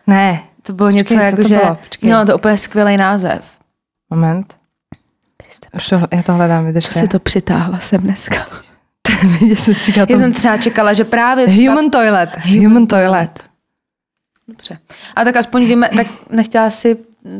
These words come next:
Speaker 2: už chápu, proč to nechtěla dělat doma, že odjela do Itálie kvůli tomu.
Speaker 1: Ale počkejte, jako dokážete si představit, že jste ta ženská? Já prostě...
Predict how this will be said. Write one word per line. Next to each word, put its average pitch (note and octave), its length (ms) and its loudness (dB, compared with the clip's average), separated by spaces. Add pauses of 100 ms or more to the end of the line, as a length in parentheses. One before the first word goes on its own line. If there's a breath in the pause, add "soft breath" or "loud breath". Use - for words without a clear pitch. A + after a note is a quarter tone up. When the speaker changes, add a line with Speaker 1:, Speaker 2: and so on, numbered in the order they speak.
(160)
Speaker 2:
už G3+ 140 -14
chápu, G#3+ 220 -2
proč G#3 140 -4
to A3 100 -4
nechtěla G#3 500 -4
dělat G3 140 0
doma, G#3+ 260 -4
že E3+ 160 -10
odjela F3 300 -4
do E3+ 140 -6
Itálie D#3 400 -4
kvůli - 200 -12
tomu. D#3 260 -16 (760)
Speaker 1:
Ale D3 180 -14
počkejte, - 380 -10
jako D#3+ 180 -8
dokážete D3+ 440 -12
si D#3+ 140 -12
představit, D3+ 480 -8
že D3+ 80 -14
jste - 180 -12
ta D3 100 -16
ženská? D3 460 -10
Já D#3+ 180 -4
prostě... D#3+ 460 -8